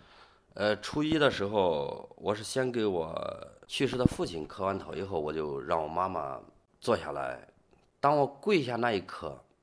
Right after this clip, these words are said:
真的那种能量，那好多东西都随之都消去了，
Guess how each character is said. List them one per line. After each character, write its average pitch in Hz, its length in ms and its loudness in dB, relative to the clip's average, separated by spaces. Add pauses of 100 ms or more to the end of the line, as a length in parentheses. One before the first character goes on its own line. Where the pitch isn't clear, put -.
(100)
真 180 300 2
的 85 460 2 (300)
那 139 180 2
种 92 240 4
能 76 180 -2
量， 82 240 0 (380)
那 139 240 2
好 85 260 -2
多 117 100 6
东 160 240 4
西 104 360 -4 (240)
都 107 120 2
随 92 300 -2
之 113 120 -2
都 78 180 2
消 95 240 0
去 - 160 -6
了， 76 160 -8